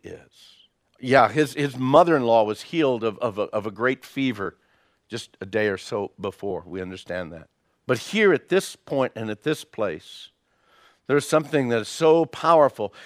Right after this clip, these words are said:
He's, he's hitting Peter right where he lives. Peter is a fisherman. He knows this stuff.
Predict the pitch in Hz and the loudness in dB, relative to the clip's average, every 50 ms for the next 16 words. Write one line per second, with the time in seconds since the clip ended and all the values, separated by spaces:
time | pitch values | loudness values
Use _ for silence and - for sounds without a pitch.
0 | - _ - 147 147 131 131 135 135 147 151 135 - 151 214 220 214 202 185 147 | -16 _ -2 -2 -2 -2 -6 -10 -8 -8 -8 -8 -2 0 0 2 2 0 -2 -2
1 | - 190 196 165 147 127 110 - - - _ - 127 131 160 180 202 214 208 - | -4 -4 0 0 0 0 0 -4 -14 -20 _ -8 0 4 6 6 6 6 2 -2
2 | 156 160 170 170 165 156 - - - - 156 160 156 - - 147 151 165 156 135 | 0 4 6 6 6 4 0 -4 -8 -4 -2 -2 -2 -2 2 6 8 8 8 8
3 | 117 95 90 - - - - _ - 208 - 202 190 - - 202 226 226 202 175 | 6 2 -2 -12 -20 -20 -12 _ -2 2 4 4 4 6 8 10 12 12 12 10
4 | 139 - - - 139 - - 143 135 - 131 127 117 - - - - 170 165 165 | 8 2 -4 -4 -4 -2 -4 -4 -4 -4 -4 -6 -6 -6 -10 -10 -4 -2 -2 -2
5 | 151 - 151 151 151 165 185 190 175 135 151 135 - - - - 120 101 | -2 -4 2 6 6 8 8 6 4 4 0 -2 -2 -4 -6 -4 -4 -4